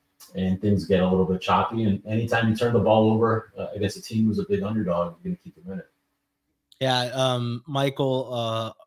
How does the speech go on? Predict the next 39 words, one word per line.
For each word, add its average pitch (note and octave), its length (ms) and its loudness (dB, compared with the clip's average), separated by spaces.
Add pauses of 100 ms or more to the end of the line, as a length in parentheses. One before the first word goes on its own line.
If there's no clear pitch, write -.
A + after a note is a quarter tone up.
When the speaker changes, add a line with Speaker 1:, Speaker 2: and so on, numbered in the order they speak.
(180)
Speaker 2:
Arakelian B2 600 0
from A#2+ 160 -8
the, A2+ 500 -4
from A#2 160 -16
the A2+ 60 -10
chat B2+ 440 -2
post, A#2 300 -6 (240)
"Hurts D3 220 0
passing C#3 420 2
outside C3 280 2
the A#2+ 100 -2
pocket B2+ 400 0
has A#2 300 -4 (220)
a - 60 -14
twenty C#3+ 300 0
percent B2 400 -4
success - 520 -4
rate A#2+ 200 -4
this A2+ 180 -8
year." A2+ 240 -6 (340)
That's B2 200 -2
actually C#3 300 0
very C3+ 240 -2
surprising C3 680 2
given B2 320 -2
his A#2 280 -6
traits. D3 500 0 (300)
Uh, C#3 180 4
Suma, E3+ 300 6
I D#3 100 6
wanna E3+ 220 2
talk D#3+ 220 2
a D3 40 -4
little D3 140 2
bit C#3 200 0
general, C#3 640 0
uh, A#2+ 320 0
broad C3 420 0
takeaways. A#2+ 560 -4